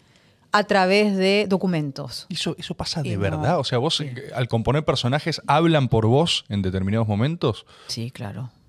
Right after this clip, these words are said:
Speaker 1: Sí, totalmente. Y yo hablo con ellos y hago castings. No, no, no. Es una cosa total, para mí es una cosa totalmente loca. Es más, me parece muy ra-, hay gente que no le pasa. Y me parece muy raro la gente que no le pasa eso.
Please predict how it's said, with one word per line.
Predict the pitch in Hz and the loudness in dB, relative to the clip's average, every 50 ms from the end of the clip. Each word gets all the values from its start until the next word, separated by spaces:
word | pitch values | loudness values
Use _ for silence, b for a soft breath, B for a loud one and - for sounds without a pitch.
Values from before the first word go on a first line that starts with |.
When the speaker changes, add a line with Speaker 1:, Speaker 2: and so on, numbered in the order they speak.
| _ - | _ -14
Speaker 1:
Sí, | - - 185 202 202 180 | -6 0 0 0 0 0
totalmente. | - 156 135 170 170 165 170 190 185 151 - 127 | -2 -2 -2 0 -2 0 0 -2 -2 -2 -4 -6
Y | 127 | -6
yo | - - 147 | -4 -4 -2
hablo | 139 160 156 143 | -2 -2 -2 -4
con | - 135 147 | -4 -4 -2
ellos | 175 190 185 175 156 - 151 143 - - | 0 0 0 0 0 -2 -4 -6 -4 -4
y | 143 135 135 139 135 135 | -6 -6 -6 -8 -8 -6
hago | 151 151 147 147 135 | -4 -2 -2 -2 -2
castings. | - 160 170 180 160 127 - - - 151 139 143 143 147 - - | 0 0 2 2 0 -2 -6 -8 -6 -6 -4 -4 -6 -6 -8 -8
No, | 156 160 170 | -6 -4 -4
no, | 170 170 165 | -4 -4 -4
no. | 156 156 147 147 _ _ _ _ _ _ - | -4 -6 -8 -10 _ _ _ _ _ _ -6
Es | - 165 - - | -6 -6 -4 -2
una | 165 156 151 | -4 -4 -4
cosa | - 139 - 170 156 | -4 -6 -6 -6 -6
total, | - 147 - 165 151 147 151 147 - _ _ - - - | -6 -6 -4 -2 -2 -2 -2 -6 -8 _ _ -20 -12 -4
para | - 160 147 135 165 | -2 -2 -2 0 0
mí | 202 262 | 0 0
es | 311 - | 2 2
una | 254 202 170 | 0 -2 -2
cosa | 160 143 - 143 | -2 -2 -2 -4
totalmente | 143 139 151 147 151 147 147 139 139 139 | -4 -4 -6 -6 -4 -4 -6 -6 -6 -6
loca. | 139 139 139 - - 120 135 _ B B B B B B B B | -6 -6 -8 -8 -12 -12 -14 _ B B B B B B B B
Es | 214 | 2
más, | 214 233 214 | 4 4 4
me | 208 190 | 4 2
parece | - 220 - - 269 | 2 2 2 2 2
muy | 240 233 226 214 | 2 2 2 2
ra-, | 220 180 | 2 2
hay | 202 185 | 2 2
gente | - 269 277 285 247 | 2 2 2 2 2
que | 214 | 0
no | 185 156 | 0 0
le | 165 | 0
pasa. | - 208 185 - - 135 131 - _ _ b b b b b b b b b b | 0 0 0 0 -4 -12 -14 -16 _ _ b b b b b b b b b b
Y | 190 | -2
me | 185 175 | -2 0
parece | 160 165 170 180 - - 185 | 0 0 0 0 -2 -2 -2
muy | 180 185 196 208 | 0 0 0 0
raro | 220 214 190 165 160 156 | 2 2 2 2 2 0
la | 160 151 | -2 -2
gente | - 170 156 147 151 | -2 -4 -4 -4 -4
que | - 156 | -6 -4
no | 151 151 | -4 -4
le | 151 151 | -4 -6
pasa | - 170 156 - - 165 165 | -6 -8 -10 -10 -10 -10 -10
eso. | 156 - - 180 156 | -10 -10 -12 -16 -16